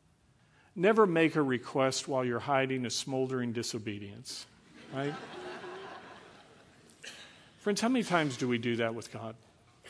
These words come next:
How many times do we come and we say, "Daddy, Father, God, do this for me. I want this. Could you," on and on. And the whole time we have this smoking sin, so to speak, behind our back. God sees it all. He knows us.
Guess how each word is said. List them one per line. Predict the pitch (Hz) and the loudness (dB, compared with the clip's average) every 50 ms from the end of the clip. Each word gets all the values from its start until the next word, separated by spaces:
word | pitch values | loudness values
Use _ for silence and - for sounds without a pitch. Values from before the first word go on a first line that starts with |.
| - - - - - - - - - - - - - - - - - - - - | -20 -18 -18 -20 -18 -18 -18 -18 -18 -20 -20 -20 -20 -20 -18 -16 -14 -14 -2 2
How | 202 220 | 4 6
many | 240 233 | 6 6
times | 196 - 202 208 196 160 - | 6 6 6 4 4 6 6
do | 185 | 8
we | 165 160 147 | 8 8 6
come | - - 175 170 170 160 | 6 4 0 0 0 0
and | 151 147 | 0 0
we | 143 | 0
say, | 131 - 165 151 | 0 2 2 2
"Daddy, | 135 123 165 160 165 170 170 165 156 131 113 | 2 2 2 2 2 0 0 0 0 0 0
Father, | - - 185 170 180 180 175 170 151 123 110 104 - - | -2 -4 -2 0 2 2 2 2 2 2 2 0 -4 -6
God, | - 175 175 175 165 156 143 117 117 117 - - - - - - - - _ _ _ _ _ _ _ _ _ _ | -8 -6 -6 -6 -6 -6 -6 -6 -8 -12 -16 -20 -20 -20 -20 -20 -20 -20 _ _ _ _ _ _ _ _ _ _
do | - 185 190 | 2 4 6
this | 170 175 175 - | 8 8 8 6
for | - - 151 139 | 4 0 -2 -2
me. | 139 135 135 | 0 2 2
I | 139 | 2
want | 139 147 156 160 156 156 | 2 2 2 0 0 0
this. | - 160 156 139 - - | 2 4 4 4 2 0
Could | - 151 135 135 | -2 -4 -2 2
you," | 156 160 156 151 - | 2 4 4 2 2
on | 160 160 165 156 | 0 -2 -2 -2
and | 151 160 | -4 -2
on. | 165 160 147 127 - - - - - - - - - | -2 -2 -2 -4 -8 -14 -18 -18 -18 -20 -18 -6 -2
And | - 160 170 | 2 6 8
the | 156 | 8
whole | 147 180 185 180 | 10 10 10 8
time | 180 - 170 170 170 170 165 160 | 8 6 4 4 4 4 2 0
we | 151 143 131 | 0 0 0
have | 151 147 143 | 0 0 2
this | 139 143 135 - | 2 2 4 4
smoking | - - 156 151 160 160 151 - 165 151 135 | 2 2 2 2 2 2 0 -2 -2 -2 -2
sin, | - - - 151 143 135 131 120 | -2 -2 -2 0 -2 -2 -2 -2
so | - - 131 | -2 -2 -4
to | 117 120 | -2 -4
speak, | - - - 135 127 120 117 123 - - - - _ _ _ - | -6 -6 -4 -4 -4 -4 -6 -8 -14 -20 -20 -20 _ _ _ -8
behind | 143 127 139 139 135 131 | -4 -2 -2 -2 0 0
our | 123 120 | -2 -2
back. | 120 117 104 110 110 - - - - _ _ _ _ _ _ _ _ _ _ _ _ - | -2 -4 -4 -6 -10 -14 -20 -20 -20 _ _ _ _ _ _ _ _ _ _ _ _ -8
God | 190 208 208 202 | -6 -6 -4 -2
sees | - - - 139 127 120 117 110 | -2 -2 0 0 -2 -2 -2 -4
it | 117 107 | -6 -6
all. | 110 98 107 110 123 139 - _ _ _ _ | -8 -8 -10 -12 -16 -16 -18 _ _ _ _
He | - 190 190 | -2 -2 -2
knows | 160 123 104 104 104 - - | 0 -2 -4 -6 -8 -10 -10
us. | 139 127 143 - - - - | -12 -14 -14 -12 -12 -12 -12